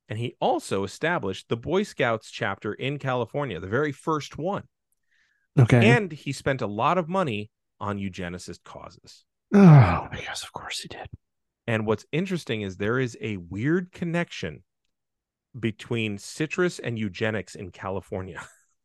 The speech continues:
Speaker 1: Like, a lot of the people that put a lot of money into eugenics were citrus.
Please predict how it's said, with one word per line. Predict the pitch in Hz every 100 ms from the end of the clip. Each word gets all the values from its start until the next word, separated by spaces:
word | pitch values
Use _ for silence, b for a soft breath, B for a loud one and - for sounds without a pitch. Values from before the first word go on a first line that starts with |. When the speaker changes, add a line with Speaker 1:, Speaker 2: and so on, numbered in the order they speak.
| -
Speaker 1:
Like, | - 180 - - _ _ _ _ B B B B
a | 160
lot | 151 147 160
of | 175
the | 170
people | 175 165 147
that | 135
put | 165
a | 151
lot | 139 135
of | 135
money | 135 135
into | 123 120 - 123 113 107
eugenics | 104 104 113 139 139 -
were | 131 117
citrus. | 113 - 131 135 113